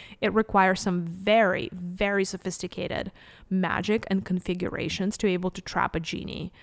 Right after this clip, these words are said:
Um, and so normal humans should not attempt any of that, you know, funny business. But because we're talking about the classification of fire elementals, I figured we'd talk about genies as well.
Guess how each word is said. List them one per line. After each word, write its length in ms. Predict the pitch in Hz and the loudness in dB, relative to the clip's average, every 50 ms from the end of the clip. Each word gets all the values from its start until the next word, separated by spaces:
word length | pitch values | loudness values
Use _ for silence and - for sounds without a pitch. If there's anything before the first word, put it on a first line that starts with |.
| - - - - - - - - | -20 -20 -20 -20 -20 -16 -4 0
Um, 500 | - 190 190 190 190 190 190 185 190 - - _ _ - | 2 2 4 2 2 2 0 0 -2 -4 -8 _ _ -2
and 120 | 196 202 - | 0 0 2
so 360 | - 214 196 185 190 185 - - _ - - _ _ _ _ - - _ _ _ _ _ _ _ _ _ - | 4 4 6 6 6 4 0 -4 _ -18 -20 _ _ _ _ -20 -20 _ _ _ _ _ _ _ _ _ 2
normal 440 | 226 214 190 170 170 190 202 220 233 | 2 4 4 4 4 4 4 2 2
humans 520 | - - 254 254 254 247 254 254 254 - | 0 0 -2 0 2 2 2 2 0 -2
should 280 | - - 190 180 175 180 | -4 -4 -4 -4 -2 -2
not 260 | 185 170 160 160 160 | -2 0 0 0 -2
attempt 460 | 175 - - - - - - - - - - | -4 -6 -8 -8 -8 -8 -8 -10 -14 -10 -8
any 180 | - - - - | -8 -6 -6 -8
of 120 | - 208 | -6 -4
that, 200 | - - - - _ _ _ _ _ - | -4 -4 -4 -6 _ _ _ _ _ -14
you 140 | - - - | -10 -10 -10
know, 100 | - - - - - | -10 -10 -14 -14 -12
funny 200 | - 180 - 190 | -10 -8 -8 -8
business. 440 | - - - - - - 208 - - | -8 -10 -10 -12 -12 -12 -14 -14 -4
But 240 | - 196 180 - - - - - - - - | 0 0 0 0 -2 -10 -20 -20 -20 -12 -10
because 240 | - - 247 233 - | 2 4 4 6 6
we're 80 | 294 | 4
talking 380 | - - 233 208 - - 196 185 | 6 6 6 4 4 2 0 0
about 180 | 175 170 151 - | 2 2 0 0
the 80 | - | 0
classification 640 | - 170 - 175 - 180 190 - 185 175 - - - | 0 0 0 0 -2 -6 -8 -4 -4 -4 -4 -4 -6
of 80 | - - | -4 2
fire 200 | - 247 262 233 | 4 4 6 6
elementals, 500 | 208 190 190 180 185 - 190 190 - - | 4 4 2 2 0 0 0 0 0 -2
I 60 | - | -6
figured 300 | - - 185 185 185 175 | -6 -6 -4 -2 -2 -2
we'd 140 | 175 170 - | -2 -2 -4
talk 220 | - 165 - - | -4 -6 -6 -6
about 220 | 180 - - - | -6 -6 -6 -6
genies 280 | - - - 196 170 180 | -8 -10 -8 -8 -8 -8
as 140 | 175 - - | -8 -8 -8
well. 240 | 170 - - - | -6 -6 -6 -8